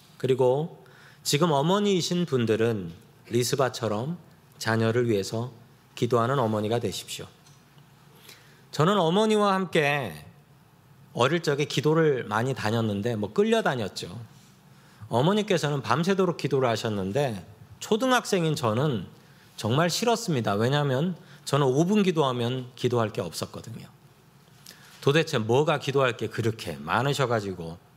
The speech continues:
저렇게 기도하시나"라는 생각이 들었는데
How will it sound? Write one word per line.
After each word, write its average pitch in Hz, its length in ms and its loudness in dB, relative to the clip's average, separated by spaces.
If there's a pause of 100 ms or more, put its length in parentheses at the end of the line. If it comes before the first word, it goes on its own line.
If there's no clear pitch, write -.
(640)
저렇게 131 340 0
기도하시나"라는 113 1500 -2
생각이 160 400 0
들었는데 135 800 -2